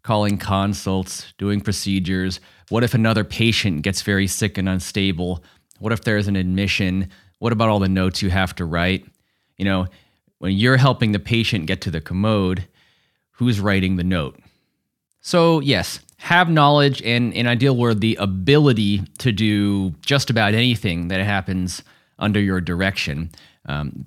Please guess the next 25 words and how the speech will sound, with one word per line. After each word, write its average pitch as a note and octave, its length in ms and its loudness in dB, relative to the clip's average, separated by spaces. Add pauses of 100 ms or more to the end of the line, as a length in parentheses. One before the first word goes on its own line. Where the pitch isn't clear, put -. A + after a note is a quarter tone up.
that G2+ 140 -2
way G2+ 100 0
you G2+ 120 0
understand G#2+ 520 0
it, - 180 -2
and G3 460 4
in D3 200 2
the C#3+ 80 4
right B2+ 180 2
circumstance, A#2 800 0
in C#2+ 120 -6
an F2+ 100 -4
emergency A#2 760 -2
or F2+ 300 0
just F#2 360 -6
to F2+ 100 -4
fill F#2+ 240 -2
in F#2 60 0
a E2 60 -4
quick D#2 280 -6
gap, G2+ 360 2
you G2 160 -2
can D3+ 500 0
do F2 180 -2
something. D2+ 520 -8